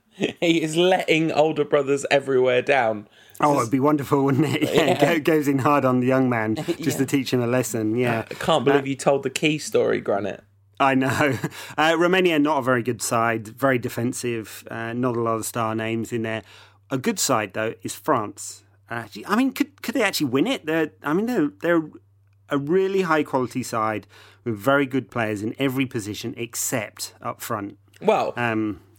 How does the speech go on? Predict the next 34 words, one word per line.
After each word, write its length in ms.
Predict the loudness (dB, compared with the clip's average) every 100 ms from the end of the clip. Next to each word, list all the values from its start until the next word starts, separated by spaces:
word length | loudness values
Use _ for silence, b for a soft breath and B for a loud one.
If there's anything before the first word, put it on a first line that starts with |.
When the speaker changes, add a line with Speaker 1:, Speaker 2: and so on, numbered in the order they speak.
| -2
Speaker 1:
I 100 | 0
Speaker 2:
I, 100 | 2 -2
yeah, 160 | 0 0
except 280 | 2 0 0
as 140 | 0
a 80 | 0
centre 340 | 2 2 0 -4
forward. 460 | -8 -8 -10 -10
I 80 | -6
mean, 260 | -4 -2 -2
you 100 | -2
know, 160 | -4 -6
there's, 260 | -8 -6
uh, 60 | -2
no 240 | 2 2
Benzema 520 | 2 0 0 0 -2
'cause, 360 | -2 -6 -6 -8
uh, 260 | -8 -8 -12 b b b b -14
because, 360 | -10 -8 -10
uh, 260 | -10 -10 -12
of 240 | -14 -16 -18 _
sex 480 | -10 -10 -10 -14 -16
tape 340 | -12 -10 -10 -12 -20 _ _
gate. 440 | -8 -6 -10 -14 -16 -4
Speaker 1:
No, 180 | -2 0 -2
Speaker 2:
Uh, 120 | -2 -8
Speaker 1:
it's 220 | -10 -10
'cause, 360 | -2 0 0 -2
no, 180 | 2 2
I 140 | 2 0
was 180 | -2
gonna 160 | 0 2
make 220 | 2 2
an 120 | -2